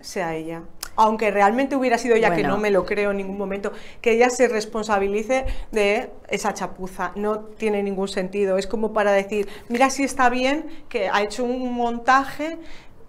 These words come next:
Speaker 1: es, no tiene sentido.
Speaker 2: Ahí
Speaker 1: Pero bueno, más allá de esa, de esa foto, em, Concha, ¿tú crees que la reaparición de Kate Middleton, con tanta gente que tiene a su alrededor preparando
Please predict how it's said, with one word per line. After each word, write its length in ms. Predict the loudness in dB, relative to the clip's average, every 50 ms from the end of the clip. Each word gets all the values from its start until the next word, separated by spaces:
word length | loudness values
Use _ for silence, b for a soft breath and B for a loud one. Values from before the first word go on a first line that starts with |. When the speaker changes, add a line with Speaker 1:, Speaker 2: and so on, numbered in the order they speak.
| -16 -14 -10 -8
Speaker 1:
es, 240 | -8 -8 -6 -6 -4
no 200 | -2 0 0 0
tiene 260 | 0 0 0 0 -2
sentido. 340 | -2 -4 -6 -4 2 4 6
Speaker 2:
Ahí 100 | 8 10
Speaker 1:
Pero 120 | 10 10 10
bueno, 180 | 10 8 6 4 4
más 220 | 4 4 4 4
allá 240 | 2 4 4 4 4
de 80 | 4
esa, 320 | 2 2 2 4 6 6 6
de 400 | 4 2 0 -2 -4 0 0 0
esa 220 | 0 -2 -4 -6
foto, 420 | -6 -4 -4 -4 -4 -4 -6 -6 -8 -10 B B B B B B B B -6
em, 640 | -2 -2 0 0 -2 -4 -6 -8 -8 -10 -10 -12 -14 -16 -20 -20 -10 -4
Concha, 340 | -2 -2 0 2 0 0 0
¿tú 120 | -2 -4
crees 320 | -2 0 0 0 0 -2 -4
que 120 | -2 0
la 160 | 2 4 4 4
reaparición 1000 | 4 4 4 4 4 2 2 2 0 -2 0 4 6 6 6 6 6 2 -2 -6 -8
de 260 | -6 -4 -4 -4 -4
Kate 360 | -2 -2 0 0 0 -2 -4 -8 -12 -16 -16 -16 -12
Middleton, 800 | -8 -4 -2 0 0 0 0 0 -2 -2 -4 -6 -8 -6 -8 -10 -14 B B B B B B
con 300 | -2 -2 0 0 0 -2
tanta 340 | 0 0 0 0 -2 -4 -4
gente 340 | -4 -6 -8 -6 -4 -4 -2
que 140 | -2 -2
tiene 480 | -4 -2 -2 0 0 0 0 -4 -6 -4
a 240 | 0 2 4 4 4 4
su 180 | 2 2 2 4
alrededor 720 | 2 2 0 0 -2 -2 -2 0 0 0 0 2 2 2
preparando 1000 | 2 2 2 2 4 4 4 6 6 6 6 4 4 2 2 2 0 0 -2 B